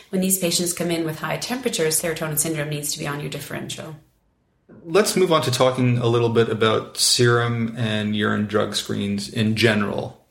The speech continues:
Speaker 2: When should they be ordered? How should we interpret them?
Speaker 1: I mean, my general teaching point is drug screens are for losers, and that, uh, <laughs> there's no need for them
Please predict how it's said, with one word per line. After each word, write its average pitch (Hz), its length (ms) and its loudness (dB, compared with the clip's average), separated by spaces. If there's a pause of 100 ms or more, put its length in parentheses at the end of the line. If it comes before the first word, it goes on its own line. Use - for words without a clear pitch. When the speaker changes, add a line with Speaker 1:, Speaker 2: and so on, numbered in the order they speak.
Speaker 2:
When 117 180 4
should 127 180 0
they 110 120 4
be 104 120 0
ordered? 113 840 6
How 113 100 0
should 107 220 -4
we 101 80 -4
interpret - 420 -10
them? - 240 -12 (540)
Speaker 1:
I 233 40 -4
mean, 226 120 0
my 240 160 2
general 214 280 0
teaching 190 380 -2
point 170 520 -4
is 160 540 -4 (220)
drug 175 240 -4
screens 170 340 -4
are 156 120 -2
for 165 100 -10
losers, 170 680 -6 (360)
and 226 380 -2
that, 196 460 0
uh, 208 880 -2
<laughs> 233 60 -4
there's 262 280 0
no 220 360 0
need 208 400 -4
for 208 120 0
them 185 480 -4